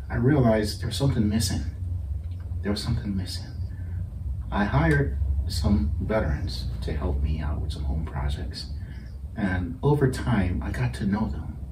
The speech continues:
And half of them were homeless. Half of them were suffering from mental disorders. And when I offered to even drive them to the clinic, they would turn me down, and I couldn't understand why.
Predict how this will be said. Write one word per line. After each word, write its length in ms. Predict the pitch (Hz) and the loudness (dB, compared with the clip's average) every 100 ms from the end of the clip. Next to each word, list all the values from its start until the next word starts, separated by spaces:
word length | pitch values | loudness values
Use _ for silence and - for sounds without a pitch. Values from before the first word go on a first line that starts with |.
| - - - - - - - - | -8 -8 -8 -10 -12 -12 -14 -10
And 220 | 110 98 | -2 -2
half 300 | 87 123 139 | 0 0 0
of 80 | 127 | 0
them 140 | 98 92 | -2 -2
were 80 | |
homeless. 600 | 85 117 107 - - - - - | 0 2 2 0 -6 -10 -8 -2
Half 240 | 104 107 | -2 -2
of 80 | 107 | -2
them 160 | 101 98 | 0 2
were 320 | 87 85 - - - - | 0 -4 -6 -6 -8 -6
suffering 460 | - 101 - 90 87 | -4 -4 -4 -6 -6
from 320 | - 85 82 | -4 -4 -2
mental 320 | 82 98 87 | -2 -4 -6
disorders. 640 | 85 - 214 220 - - - - - - - - - - - - | -4 -2 0 0 0 0 -2 -8 -10 -12 -12 -8 -8 -10 -10 4
And 200 | 120 123 | 8 10
when 140 | 123 | 10
I 200 | 113 101 | 8 4
offered 540 | 131 214 247 165 - - - - | 6 6 6 -2 -4 -6 -8 -4
to 80 | - | 0
even 260 | 160 143 131 | 4 8 8
drive 340 | 107 143 - | 6 2 0
them 160 | - - - - - - - - - | -2 -4 -6 -8 -8 -8 -8 -6 0
to 120 | - | 4
the 100 | 95 | 4
clinic, 360 | - 90 73 - - - - - - - - - - - | 2 -2 -2 -2 -6 -10 -12 -10 -8 -8 -8 -8 -8 0
they 140 | 147 | 2
would 220 | 175 - - - - | 4 2 -2 -8 -8
turn 200 | - 190 | 4 6
me 120 | 180 185 | 8 8
down, 440 | 196 247 - - - - - | 8 6 2 -4 -6 -8 0
and 140 | 127 | 4
I 100 | 120 | 4
couldn't 300 | 127 143 131 | 4 6 8
understand 600 | 131 127 123 - 135 139 | 8 6 4 4 6 8
why. 420 | 127 160 - - | 6 4 2 -2